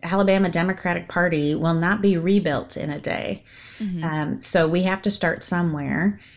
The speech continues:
Speaker 1: And, uh, Doug Jones and his run against Roy Moore, this is a great place to start. Our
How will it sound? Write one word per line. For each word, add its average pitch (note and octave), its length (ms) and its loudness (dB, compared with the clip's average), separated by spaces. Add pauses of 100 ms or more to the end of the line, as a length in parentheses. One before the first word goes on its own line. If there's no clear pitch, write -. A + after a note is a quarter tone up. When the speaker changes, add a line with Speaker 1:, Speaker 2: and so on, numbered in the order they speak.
(120)
Speaker 1:
And, D3 540 0 (180)
uh, D3 200 -2
Doug G3+ 360 2
Jones E3 880 0
and E3 220 -2
his E3+ 220 0
run E3 200 2
against D#3+ 380 -2
Roy D3+ 140 0
Moore, D#3 420 2
this A3+ 160 2
is C#4 60 -4
a D#4+ 60 0
great F#3+ 360 2
place F#3 340 0
to D3+ 120 -6
start. - 680 -4 (400)
Our G#3+ 640 2